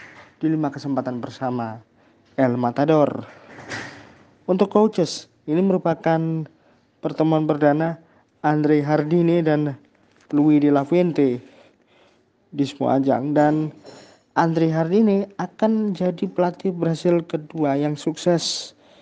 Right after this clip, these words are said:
menjuarai perebutan medali emas Olimpiade setelah Rogerio Micali di tahun dua ribu enam belas yang lalu, kalau menang dari Spanyol.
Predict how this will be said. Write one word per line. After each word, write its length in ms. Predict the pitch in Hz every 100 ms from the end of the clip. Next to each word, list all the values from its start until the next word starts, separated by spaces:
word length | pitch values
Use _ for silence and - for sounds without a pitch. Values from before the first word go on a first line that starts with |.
| - _ _ _
menjuarai 1040 | 143 139 139 139 139 139 135 131 127 123 127 - _ _ _ _ _ _ _ _ _ _ _ -
perebutan 400 | 156 143 143 143
medali 240 | 135 139
emas 240 | 131 127
Olimpiade 580 | 139 135 170 185 156 147 139 _ _ _
setelah 640 | - - 151 120 135 147 139 - - - _ _ _
Rogerio 480 | 147 147 151 151 151
Micali 640 | 151 151 - 196 170 - - _ _ _ _ _
di 80 | 139
tahun 240 | 131 127 147
dua 160 | 151
ribu 320 | 147 151 156 -
enam 180 | 151 151 151
belas 160 | 151
yang 80 | 165 180
lalu, 160 | 180 135 - - - - _ _ -
kalau 580 | 175 170 170 160 175 180
menang 400 | 156 131 135 151
dari 180 | 139 127
Spanyol. 640 | 123 113 113 127 110 95